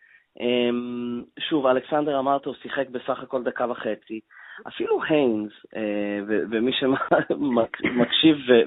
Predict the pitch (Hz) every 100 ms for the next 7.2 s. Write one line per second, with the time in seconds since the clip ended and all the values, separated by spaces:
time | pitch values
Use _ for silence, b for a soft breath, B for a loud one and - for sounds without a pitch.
0 | - 120 113 110 - 123 113 143 139 B
1 | B B B - 113 113 135 131 123 113
2 | 110 107 104 101 - - 117 110 - 110
3 | 131 185 170 - 131 120 113 120 131 -
4 | 127 113 120 117 117 - _ - 110 -
5 | 175 220 196 139 139 120 120 113 - 113
6 | 135 135 139 - 107 127 123 107 104 113
7 | 131 110